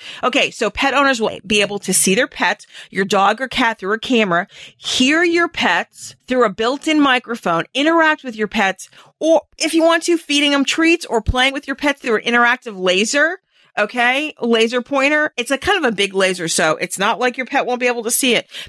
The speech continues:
Pet owners have full control over the three hundred and sixty degree mobility of the robot through the Doggedness app and can securely take and save pictures and videos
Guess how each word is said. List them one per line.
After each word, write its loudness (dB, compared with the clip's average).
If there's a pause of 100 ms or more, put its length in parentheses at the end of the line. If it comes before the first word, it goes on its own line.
Pet 0
owners 2
have -2
full -4
control -2
over 2
the -8
three -2
hundred 2
and -10
sixty -4
degree -2
mobility 0
of -2
the -6
robot 2 (320)
through 2
the -2
Doggedness 0
app 0 (100)
and -4
can -6
securely 0
take -2
and -4
save -2
pictures -6
and 2
videos 0